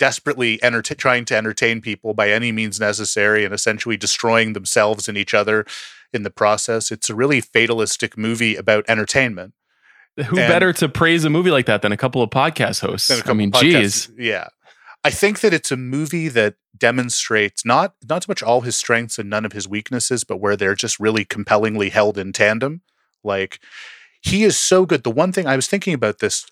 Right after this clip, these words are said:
Speaker 1: during, you know, Tenet, which is not a spoiler, but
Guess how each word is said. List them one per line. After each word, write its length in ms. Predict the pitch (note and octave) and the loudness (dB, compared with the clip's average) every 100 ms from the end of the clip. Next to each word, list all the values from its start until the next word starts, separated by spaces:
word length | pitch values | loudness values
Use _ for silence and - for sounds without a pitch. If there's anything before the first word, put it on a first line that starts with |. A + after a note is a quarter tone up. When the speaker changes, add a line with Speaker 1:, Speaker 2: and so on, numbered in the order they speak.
| - | -8
Speaker 1:
during, 500 | - A#2+ A#2 A2 G#2 - | 2 4 4 0 -8 -10
you 120 | A2 | -6
know, 260 | G2+ G2 - _ | -6 -8 -16 _
Tenet, 360 | - B2+ F#2+ G#2+ | 0 0 0 -6
which 180 | G#2+ | -8
is 120 | G#2+ A2 | -6 0
not 180 | G#2 | 0
a 40 | G2 | 0
spoiler, 540 | - A2 G#2 G2 F#2 | 0 2 2 0 -4
but 260 | F2+ F#2 | 0 -2